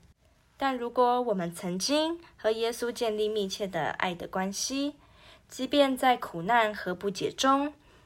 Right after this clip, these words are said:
我们依然能相信他会带着我们复活。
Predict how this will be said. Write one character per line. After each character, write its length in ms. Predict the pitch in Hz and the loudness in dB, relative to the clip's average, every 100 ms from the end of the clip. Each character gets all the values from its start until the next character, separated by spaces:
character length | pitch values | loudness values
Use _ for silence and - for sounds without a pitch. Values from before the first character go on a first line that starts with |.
| _ - | _ -4
我 60 | |
们 200 | 240 233 | -2 0
依 160 | 320 370 | 2 6
然 380 | 294 247 240 226 | 8 6 2 -4
能 180 | 208 | -4
相 260 | 208 208 208 | -2 -4 -4
信 280 | - 220 202 | -4 -6 -6
他 180 | - 196 | -6 -2
会 160 | 208 | -2
带 240 | 196 226 190 | 2 2 2
着 200 | 180 165 | 0 -2
我 180 | 165 | -4
们 180 | 131 80 | -8 -8
复 240 | - 196 170 | -8 -8 -8
活。 440 | - 156 156 | -8 -6 -6